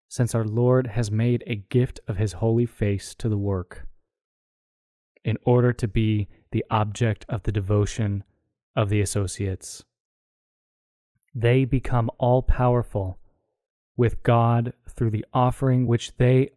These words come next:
ought to make to him of this august and holy face,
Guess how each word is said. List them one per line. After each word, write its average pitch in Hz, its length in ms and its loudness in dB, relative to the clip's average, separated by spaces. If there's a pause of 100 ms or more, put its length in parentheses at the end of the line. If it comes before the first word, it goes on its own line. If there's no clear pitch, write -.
(120)
ought 117 280 -2
to 139 100 0
make 107 480 0 (840)
to 113 120 0
him 110 400 2 (440)
of 107 180 0
this 104 320 0
august 110 680 0
and 107 160 0
holy 113 400 2
face, 101 600 -4